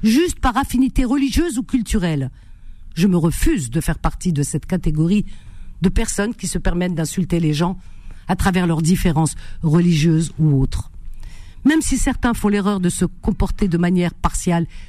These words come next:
et stupide, je me refuse de les imiter. Là se trouve le véritable combat,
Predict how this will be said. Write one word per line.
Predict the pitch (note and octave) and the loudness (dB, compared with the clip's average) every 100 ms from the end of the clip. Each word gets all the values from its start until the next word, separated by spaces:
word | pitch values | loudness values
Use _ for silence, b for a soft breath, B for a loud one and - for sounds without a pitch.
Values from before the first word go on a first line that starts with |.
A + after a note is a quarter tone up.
| B | B
et | F3+ | 0
stupide, | - G3+ - A#3 G#3+ b b - | 2 2 4 2 0 b b -4
je | F3 | 0
me | G3+ | 2
refuse | G3 F#3+ - A3 D3+ | 2 -2 0 0 2
de | D#3 | 2
les | D#3 C3+ | 2 2
imiter. | D3+ D3 - D3 C#3+ b b b b b b b | 2 2 0 -2 -2 b b b b b b b
Là | G3 G3+ G3+ | 2 4 2
se | - | 0
trouve | D#3 G3 F3 | 2 2 4
le | D#3+ | 4
véritable | D#3+ D#3 - D#3 C#3+ | 2 2 0 2 2
combat, | D#3 D3 C#3 | 2 2 2